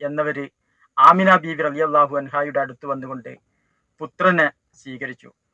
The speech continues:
കുട്ടിയുമായി തിരിച്ചുള്ള യാത്രയിൽ അവർക്ക് പല അത്ഭുത സംഭവങ്ങളും ഉണ്ടായി.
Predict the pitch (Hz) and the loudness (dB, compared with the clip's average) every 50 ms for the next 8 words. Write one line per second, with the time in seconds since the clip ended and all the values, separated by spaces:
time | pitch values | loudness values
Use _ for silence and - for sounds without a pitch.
0 | _ _ _ _ _ _ - 196 185 - - 247 247 240 214 190 180 175 170 156 | _ _ _ _ _ _ -8 -8 -6 -4 -2 0 4 8 8 8 8 6 4 -2
1 | - _ _ _ _ _ _ - 165 165 185 180 - - 208 196 185 165 151 147 | -10 _ _ _ _ _ _ -12 -8 -8 -8 -6 -4 0 2 4 6 8 8 6
2 | 147 - 160 156 156 147 143 - _ _ _ _ - 147 147 156 147 - - - | 6 4 0 -6 -6 -6 -8 -12 _ _ _ _ -6 -4 -4 -4 -4 -6 -10 -14
3 | _ _ - 160 165 190 220 - - - 147 135 123 143 165 - 160 - 147 139 | _ _ 2 4 6 6 6 6 4 2 0 -2 -4 -4 -2 -2 -2 -4 -4 -6
4 | 127 143 147 147 147 143 143 139 - _ - 127 120 - 123 - | -6 -8 -8 -6 -4 -6 -6 -8 -10 _ -18 -14 -12 -12 -12 -12